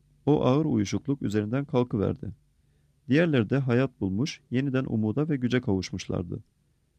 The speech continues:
Fakat kar aman vermiyordu. İyice yoğunlaşarak etraflarında dönüyor, rüzgar daha bir şiddetle uğulduyordu. "Ateşe ne dersiniz?" diye sordu Boromir aniden.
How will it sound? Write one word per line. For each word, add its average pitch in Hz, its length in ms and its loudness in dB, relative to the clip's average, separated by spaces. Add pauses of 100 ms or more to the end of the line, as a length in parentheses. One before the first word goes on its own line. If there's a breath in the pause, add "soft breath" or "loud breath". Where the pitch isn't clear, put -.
(160)
Fakat 131 320 0
kar 156 300 0
aman 135 320 0
vermiyordu. 95 580 0 (520)
İyice 156 240 2
yoğunlaşarak 113 760 2 (120)
etraflarında 113 640 -2
dönüyor, 104 340 0 (200)
rüzgar 123 360 0
daha 143 240 2
bir 135 60 -2
şiddetle 123 520 -2
uğulduyordu. 95 680 0 (1080)
"Ateşe 139 340 2
ne 156 140 2
dersiniz?" 107 440 0
diye 120 140 2
sordu 104 400 0
Boromir 95 480 0
aniden. 90 300 -4